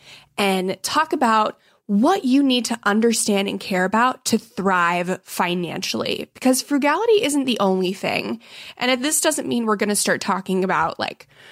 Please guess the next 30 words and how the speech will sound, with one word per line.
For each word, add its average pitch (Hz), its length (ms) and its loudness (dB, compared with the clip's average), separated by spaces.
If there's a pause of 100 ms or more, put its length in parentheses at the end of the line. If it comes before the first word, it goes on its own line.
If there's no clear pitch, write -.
(440)
more 196 300 2
retirement 180 840 -2
and 175 100 -6
all - 160 -2
that 160 240 -4
stuff. - 400 -2
If 226 160 -2
we 262 140 4
did, 202 380 0 (200)
you 226 100 2
know, 160 160 0
we'd 190 300 -4 (220)
cover 202 260 2
it - 60 -4
in 180 80 -4
a - 20 -4
frugal - 300 -6
way, 233 340 0
but 175 240 -2 (840)
we 262 360 4
really 233 320 4
wanna 202 280 0
go 190 220 0
through 185 200 -4
the 190 80 -6
basics - 580 -2
for - 220 -8
anybody 233 460 4
that 202 120 -2
might 196 320 -2